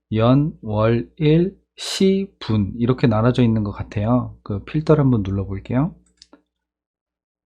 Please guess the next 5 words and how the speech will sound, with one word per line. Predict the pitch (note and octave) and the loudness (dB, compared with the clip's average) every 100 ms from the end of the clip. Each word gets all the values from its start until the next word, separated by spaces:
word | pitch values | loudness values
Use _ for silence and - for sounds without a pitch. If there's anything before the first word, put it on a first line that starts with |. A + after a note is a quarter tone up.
| _ | _
그 | A2+ F#2+ | -8 -8
필터를 | - F#3+ - F#3 D3+ | 0 0 4 4 4
눌렀더니, | G#2+ A2 A2+ A2+ C3+ D3 F#2+ - _ _ _ _ - | 4 2 2 2 4 4 2 -10 _ _ _ _ -6
어, | A2+ A2+ G#2+ | -2 -2 -2
지금 | - B2+ C3+ C#3 A2+ F2+ | 0 4 6 6 4 0